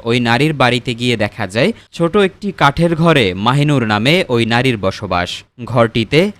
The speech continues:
এখন একটি তালা ঝুলছে। পাশেই রান্নাঘরে উনুনের উপরে রয়েছে একটি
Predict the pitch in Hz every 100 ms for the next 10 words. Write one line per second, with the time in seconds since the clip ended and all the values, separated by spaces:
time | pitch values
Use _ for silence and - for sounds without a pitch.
0 | _ - 139 175 180 - 120 98 120 139
1 | 123 113 104 - 117 92 - 139 139 -
2 | 131 226 - 131 147 180 170 180 156 98
3 | 101 139 147 147 139 139 143 127 110 104
4 | 101 - 160 180 120 - - 110